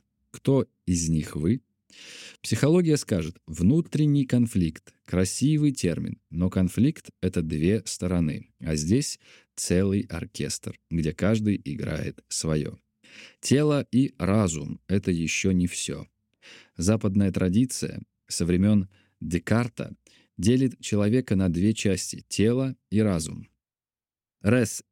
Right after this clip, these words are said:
extensa и res cogitans. Материя и мышление. Точка. Эта модель въелась так глубоко, что мы даже не замечаем,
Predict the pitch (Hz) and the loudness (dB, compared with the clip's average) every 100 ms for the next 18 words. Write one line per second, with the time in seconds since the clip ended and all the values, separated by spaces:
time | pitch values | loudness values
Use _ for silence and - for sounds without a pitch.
0 | - 92 - - 101 117 127 156 - - | -6 -6 -6 0 2 4 2 0 -4 0
1 | 110 113 107 - 101 131 - - - _ | 4 4 4 -2 0 0 -2 -10 -16 _
2 | _ _ - 139 123 92 85 82 76 - | _ _ -4 0 2 0 -4 -6 -6 -10
3 | - - _ _ _ _ _ _ _ _ | -12 -18 _ _ _ _ _ _ _ _
4 | 92 113 - 190 135 87 90 - _ _ | 2 2 4 4 2 -2 -6 -16 _ _
5 | _ _ _ - 107 104 - 95 98 - | _ _ _ 2 4 4 2 0 2 2
6 | 151 175 101 80 - - _ _ _ _ | 4 4 2 0 -8 -18 _ _ _ _
7 | _ 110 90 - - - _ _ _ _ | _ 0 0 -4 -12 -14 _ _ _ _
8 | - - - 110 113 117 127 156 - - | -20 -20 -4 2 4 4 2 0 -2 -12
9 | _ _ _ - 85 82 92 131 131 117 | _ _ _ -6 -4 2 4 4 2 -2
10 | - 120 95 98 87 92 - 160 160 _ | 0 -2 0 0 0 0 0 0 0 _
11 | _ _ - - 107 131 127 117 117 123 | _ _ -12 0 2 4 4 4 4 4
12 | 117 107 104 87 110 139 123 78 | 4 2 2 2 0 2 0 -4